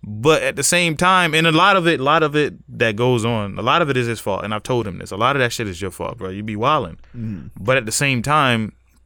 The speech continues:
Speaker 1: there ain't no reason for her to be acting the way she act either. And I said, like, and I like her. She's
Speaker 2: Mm-hmm.
Speaker 1: cool people, but at the same time, like, y'all two motherfuckers can't, y'all can't coexist.
Speaker 2: Mm-hmm.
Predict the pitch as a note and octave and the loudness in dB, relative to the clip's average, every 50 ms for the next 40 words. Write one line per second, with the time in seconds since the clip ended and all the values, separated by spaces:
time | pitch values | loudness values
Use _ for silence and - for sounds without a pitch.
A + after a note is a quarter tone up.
0 | _ _ _ _ _ _ - - - _ - - - - - _ - G#2 A#2+ C3 | _ _ _ _ _ _ -14 -14 -14 _ -18 -20 -20 -20 -20 _ -4 -2 0 0
1 | C3 B2+ B2+ B2 B2 B2 B2 A#2+ G#2 G#2+ G2+ - A2 A2+ A2+ G#2+ G2 G2+ G2 G2 | 0 0 0 0 0 2 0 0 -2 -4 -8 -8 -6 -4 -4 -4 -4 -4 -4 -4
2 | G2+ G2 - G2+ G2+ G2+ G2 - - G#2 G2+ F#2+ F2 - G#2 G2+ - - - - | -4 -6 -6 -8 -8 -8 -8 -8 -8 -8 -8 -8 -8 -8 -10 -10 -10 -12 -18 -20
3 | _ _ _ _ _ _ _ - G2+ G#2 G#2+ G2+ F#2+ - - D3+ D#3 B2 A2 A2 | _ _ _ _ _ _ _ -12 -6 -4 -4 -4 -2 0 2 2 2 2 2 2
4 | G#2+ G#2+ G2+ G2 G#2 A2+ C#3 D#3 C3+ C3 C#3+ C#3 - A2+ G2 G2 - - - - | 0 0 0 -2 -2 0 0 2 2 2 0 0 0 0 -2 -2 -4 -6 -6 -2
5 | C#3+ C#3+ B2 B2 B2+ C#3 C#3+ B2+ - D3+ D#3 D#3 A#2+ A2+ A2 F#2+ G2+ G2+ F#2+ - | 0 0 0 0 2 2 2 2 2 2 0 0 0 -2 -2 0 -2 -2 -2 -4
6 | - - - - - - - - - F#2 G2 G#2+ - - C3 B2 A#2 - B2 B2+ | -6 -14 -20 -20 -20 -20 -14 -8 -6 -6 -4 -2 0 0 0 0 0 -2 -2 -2
7 | C3 A#2 G#2+ A2 G#2 G2 F#2+ F#2 F#2 F#2+ A2 C3 D#3 E3 - D3 C3+ A#2+ A2+ G#2 | -2 -2 -2 -2 -2 -2 -2 -4 -2 0 0 0 0 0 -2 -4 -2 -2 -2 -2
8 | - A2+ G2+ F#2+ - - A2+ G2+ E2+ - G2+ A2+ C#3 D#3+ - - G#3 F3+ E3+ - | -4 -4 -6 -6 -6 -8 -6 -6 -6 -6 -2 0 0 0 0 0 -2 -2 0 0
9 | G3 F#3 E3+ D#3+ G3 - - - - - - - A#2 A2 G#2 F#2+ F2 F2+ | 2 2 2 0 0 -2 -2 -4 -6 -10 -16 -14 -10 -10 -10 -10 -10 -12